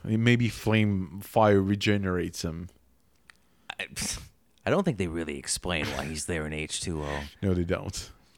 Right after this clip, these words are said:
Speaker 2: He's just there.
Speaker 1: He's just there.
Speaker 2: Yeah, yeah, yeah. But yes, I, I, I, I like that, you know, and it, that I've quoted like a billion, "Oh, the blackest eyes, the devil's eyes."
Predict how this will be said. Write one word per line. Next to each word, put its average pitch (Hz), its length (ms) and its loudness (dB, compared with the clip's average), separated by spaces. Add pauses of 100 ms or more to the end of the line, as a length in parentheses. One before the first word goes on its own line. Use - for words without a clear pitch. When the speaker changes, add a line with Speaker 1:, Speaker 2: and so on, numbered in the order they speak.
(200)
Speaker 2:
He's 101 240 -12
just 87 220 -6 (100)
there. - 420 -10
Speaker 1:
He's 104 120 0
just 87 320 -2
there. - 280 -12 (160)
Speaker 2:
Yeah, 78 220 -8 (220)
yeah, 62 200 -6 (120)
yeah. 69 260 -8 (500)
But 117 200 0
yes, 135 180 4
I, 107 380 0
I, 113 100 2 (240)
I, 113 120 0
I 113 40 2
like 110 640 2 (220)
that, 87 280 0 (120)
you 95 80 -10
know, 65 260 -8 (440)
and 143 180 4
it, 101 260 -2 (260)
that 123 420 0 (680)
I've - 240 -12
quoted 98 340 0
like 92 180 -2
a 98 40 -2
billion, 98 320 0
"Oh, 135 120 0
the 101 120 -4
blackest - 420 -8
eyes, 107 220 -4
the 110 100 -10
devil's 110 400 -8
eyes." 104 140 -2